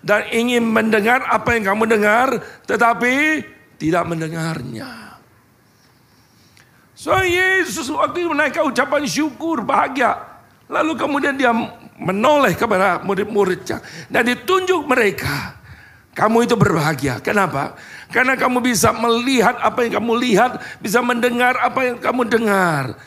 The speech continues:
Tetapi banyak raja, banyak nabi ingin melihat apa yang kamu lihat, ingin mendengar apa yang kamu dengar. Tetapi mereka tidak mendengar dan mereka tidak melihatnya.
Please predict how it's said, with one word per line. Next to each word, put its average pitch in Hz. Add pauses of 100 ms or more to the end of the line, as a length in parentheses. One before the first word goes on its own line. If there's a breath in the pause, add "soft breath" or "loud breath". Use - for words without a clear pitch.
(440 loud breath)
Tetapi 190
banyak 160
raja, 185 (1000 loud breath)
banyak 240
nabi 240
ingin 226
melihat 220
apa 226
yang 220
kamu 220
lihat, 190 (280 loud breath)
ingin 254
mendengar 262
apa 254
yang 226
kamu 208
dengar. 175 (480 loud breath)
Tetapi 151
mereka 139
tidak 131
mendengar 123
dan 113
mereka 110
tidak -
melihatnya. 208